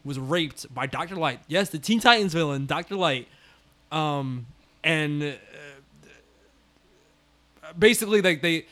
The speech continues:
they did a thing where they mind wiped Doctor Light after the fact, and that's why he's, like, the goofy Teen Titans villain,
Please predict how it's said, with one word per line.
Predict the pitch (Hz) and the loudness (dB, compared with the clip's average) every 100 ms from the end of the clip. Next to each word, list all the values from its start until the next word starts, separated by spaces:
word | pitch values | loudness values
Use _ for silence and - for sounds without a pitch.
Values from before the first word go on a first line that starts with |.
| - - | -16 -2
they | |
did | 208 233 | 2 2
a | |
thing | - 208 196 | 4 2 4
where | 175 160 156 - - | 4 4 2 -2 -10
they | 147 165 156 | 0 2 2
mind | 147 156 175 196 170 | 2 2 4 4 4
wiped | 156 139 | 2 0
Doctor | 139 143 143 | -4 -6 -6
Light | 139 143 131 - - | -2 -2 -2 -8 0
after | 151 175 156 | 2 2 -4
the | 131 | -8
fact, | - 127 110 - - _ - | -8 -10 -10 -18 -20 _ -4
and | 160 | 2
that's | 165 - | 2 2
why | 156 151 | 2 2
he's, | 156 143 | 2 -2
like, | 143 | -6
the | - | -8
goofy | 135 147 147 | -8 -8 -6
Teen | 143 | -8
Titans | 135 143 156 | -6 -6 -4
villain, | 175 190 208 | -2 -2 -4